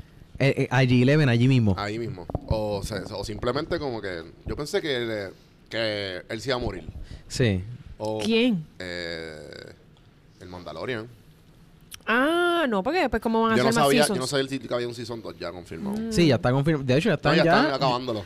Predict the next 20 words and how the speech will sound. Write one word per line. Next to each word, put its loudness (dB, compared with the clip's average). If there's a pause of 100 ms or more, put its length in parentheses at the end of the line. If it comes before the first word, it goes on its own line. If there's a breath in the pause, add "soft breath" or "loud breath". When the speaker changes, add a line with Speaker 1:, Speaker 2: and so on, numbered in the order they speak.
Speaker 1:
acaban 2
de 2
Speaker 2:
Sí, 4
sí, 4
Speaker 1:
grabar. 4
Speaker 2:
sale 0
pa' -2
octubre -4
Speaker 3:
Hablemos 4
que 2
le 4
vimos 4
la 4
Speaker 2:
veinte. 2
Speaker 3:
cara 4
a 0
Pedro 2
Pascal. -2 (120)
Speaker 1:
Ajá. 4
Speaker 2:
Ajá. -2